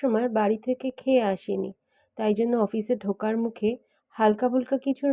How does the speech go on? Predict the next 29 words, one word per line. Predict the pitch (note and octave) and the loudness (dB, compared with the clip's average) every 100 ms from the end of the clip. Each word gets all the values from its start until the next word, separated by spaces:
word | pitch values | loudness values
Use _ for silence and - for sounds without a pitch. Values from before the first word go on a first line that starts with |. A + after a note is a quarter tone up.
| A#3+ | 2
নিয়ে | A#3 A#3+ B3 | 4 4 4
ঢুকলাম, | B3+ - G#3+ C4 _ _ _ - | 2 2 -2 -2 _ _ _ -2
ব্রেকফাস্টটা | G#3+ G#3+ - A#3+ - B3+ | 0 0 -2 -6 -2 -2
এখানেই | A#3 A#3 A#3 A3 | 0 2 2 0
সারবো | A3+ F3 F3 E3+ E3 | 0 -2 -2 -4 -4
বলে। | D#3+ E3+ _ _ _ _ _ _ | -6 -8 _ _ _ _ _ _
এদিকে | - A3 B3 A#3 A#3 - _ _ G#3+ | -4 -2 2 2 0 -4 _ _ -4
আজকে | G3 - - A#3 | -4 -4 -6 -6
একটা | - B3 G#3 | -4 -6 0
ঘটনা | G3 G3+ A3+ A#3 | 0 2 0 0
ঘটেছে | A3+ G#3+ F#3 - G3+ - G#3 | -2 -4 -4 -4 -8 -8 -10
অফিসে | - A#3+ - A3 - | -8 -10 -6 -8 0
যাওয়ার | G3+ A3 G3+ - | 4 6 6 0
সময়। | E3+ F3 E3+ - _ _ _ _ - | -6 -6 -6 -12 _ _ _ _ -4
দাঁড়াও, | G#3+ G#3 F#3+ E3 - _ _ | 6 6 6 2 -4 _ _
সেটা | - G#3+ C#4+ C#4+ | -10 -2 -2 0
পরে | G#3 F#3+ G3+ F3+ | 4 6 6 6
বলছি, | F3 E3+ - F3+ _ _ - | 4 4 -2 -10 _ _ -8
আগে | - G3 A3+ G#3 | 0 2 4 6
দেখো | F#3+ - G#3+ | 4 4 2
তো | A#3+ A#3+ _ _ B3+ | 2 0 _ _ -4
এই | B3+ | 2
কাগজগুলো | G#3+ F3+ F#3+ F#3+ G#3 A3+ B3+ - - - _ _ - | 4 4 4 2 4 8 6 6 -10 -20 _ _ -2
দেখে | A3 B3+ C4 C#4 | 6 6 6 0
কিছু | C#4 - D4 A3+ | 0 2 6 8
মনে | G3+ A3 A#3+ | 8 8 6
পড়ে | B3 B3+ B3+ | 4 4 4
কি | B3+ | 4
না। | B3+ | 4